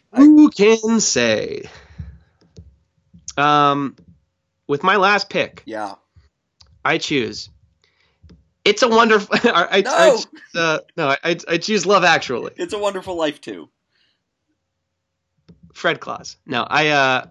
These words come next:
Speaker 2: I'm gonna go with unintentional comedy here. Jingle All the Way.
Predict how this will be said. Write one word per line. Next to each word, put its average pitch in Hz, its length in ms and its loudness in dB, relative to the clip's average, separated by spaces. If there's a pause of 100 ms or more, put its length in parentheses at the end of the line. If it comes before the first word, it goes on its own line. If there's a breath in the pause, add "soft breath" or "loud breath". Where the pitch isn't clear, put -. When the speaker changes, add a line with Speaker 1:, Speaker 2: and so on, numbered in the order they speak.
(540)
Speaker 2:
I'm 190 120 -2
gonna 254 100 -2
go 226 80 0
with 185 120 2
unintentional 165 520 -2
comedy 113 360 -6
here. 113 280 -18 (1120)
Jingle 185 340 -4
All 170 200 2
the 151 140 -2
Way. 131 340 -6